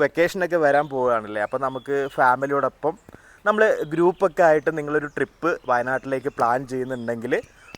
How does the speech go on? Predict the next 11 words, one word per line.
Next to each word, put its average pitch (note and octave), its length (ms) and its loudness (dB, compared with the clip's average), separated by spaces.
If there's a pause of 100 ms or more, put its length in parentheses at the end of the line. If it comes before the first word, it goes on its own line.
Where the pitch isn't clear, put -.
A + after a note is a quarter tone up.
(120)
ബഡ്ജറ്റ് C#3 580 2
ഫ്രണ്ട്ലി C#3 400 0
ആയിട്ട് B2+ 280 2
വന്ന് B2+ 280 0
സ്റ്റേ G3 180 0 (100)
ചെയ്ത് E3+ 140 0 (100)
പോകാൻ C#3 300 2
പറ്റുന്ന C3 300 -2 (800)
ഈ A3 120 2
റിസോർട്ടിനെ F#3+ 460 2
കുറിച്ചിട്ടുള്ള E3+ 400 2